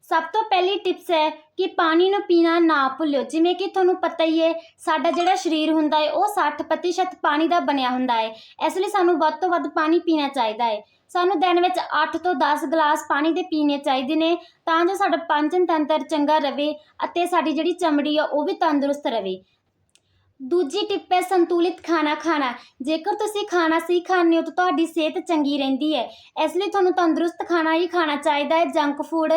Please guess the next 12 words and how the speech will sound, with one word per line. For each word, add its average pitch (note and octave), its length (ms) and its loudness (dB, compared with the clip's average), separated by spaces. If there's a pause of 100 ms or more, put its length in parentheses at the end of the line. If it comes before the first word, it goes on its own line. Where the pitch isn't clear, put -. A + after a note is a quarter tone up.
(360)
ਅਤੇ F#4+ 180 -2
ਮਿੱਠੇ E4+ 420 2
ਦਾ D#4 200 4
ਜਿਹੜਾ D#4 260 2
ਸੇਵਨ D#4 400 0
ਆ, C#4+ 40 0
ਉਹ D4 200 0
ਤੁਹਾਨੂੰ E4+ 200 2 (100)
ਘੱਟ E4+ 160 -2
ਕਰਨਾ C4 340 0
ਚਾਹੀਦਾ C4 380 0
ਹੈ। E4 200 4